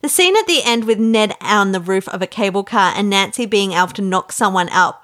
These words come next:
while being held in her, uh, held by her arms midair was ridiculous, but still fun. I'll give the book three stars.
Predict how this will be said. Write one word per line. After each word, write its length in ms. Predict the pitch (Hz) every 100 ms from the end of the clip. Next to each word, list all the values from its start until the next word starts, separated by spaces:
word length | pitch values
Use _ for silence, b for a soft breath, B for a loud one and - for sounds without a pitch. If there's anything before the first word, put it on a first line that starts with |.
| _
while 240 | - 190 180
being 340 | 180 185 185
held 420 | 185 202 190 196
in 180 | - 190
her, 520 | 185 196 180 175 170 -
uh, 300 | 175 151 - 190
held 300 | 185 208 196
by 200 | 190 185
her 160 | 196 190
arms 320 | - 170 175 -
midair 520 | 196 190 - 180 165
was 160 | 185 175
ridiculous, 720 | 190 196 233 - 277 392 392
but 240 | 202 -
still 280 | - 214 196
fun. 520 | 190 165 - 147 - B B B B B
I'll 100 | -
give 200 | 269 403 440
the 120 | 494 - -
book 220 | 285 -
three 480 | - - 220 233 226
stars. 500 | - 190 - -